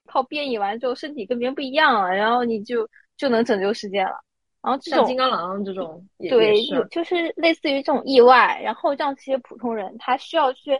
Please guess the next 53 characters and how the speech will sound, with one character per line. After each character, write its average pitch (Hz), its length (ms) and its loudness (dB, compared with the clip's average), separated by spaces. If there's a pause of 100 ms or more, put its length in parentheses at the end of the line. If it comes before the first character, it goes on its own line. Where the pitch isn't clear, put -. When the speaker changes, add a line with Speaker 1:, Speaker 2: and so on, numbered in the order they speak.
(380)
Speaker 1:
去 - 100 -18
承 247 200 -2
载 240 160 0
这 240 80 -6
种 220 240 -6
关 269 180 2
于 277 60 -6
未 277 240 -2
知 233 120 -12
的 247 100 2
这 214 100 -4
种 226 160 -8
神 175 240 -10
秘 220 340 -6
和 175 300 0
危 247 200 4
险。 - 220 0 (280)
然 240 140 4
后 330 100 2
他 330 120 -4
们 330 160 -4
一 277 80 -14
旦 311 160 4
变， 254 160 6
Speaker 2:
就 285 160 6
比 - 0 -
如 - 20 10
说， 285 220 4
Speaker 1:
这 320 160 -4
种， - 20 0
Speaker 2:
就 262 80 2
比 233 60 0
如 254 60 -2
说 285 140 6
如 277 220 2
果， 226 340 2 (140)
Speaker 1:
嗯。 233 80 -14
Speaker 2:
如-， 226 80 -12 (160)
如 285 60 -6
果 254 120 4
我 220 140 4
想 202 200 -4
要 185 340 -2
成 208 180 -10
为 208 80 -8
超 208 180 -6
级 190 160 -8
英 196 80 -8
雄， 175 200 -12
我 170 80 -6
就 214 120 2
只 208 140 -4
能 170 100 -6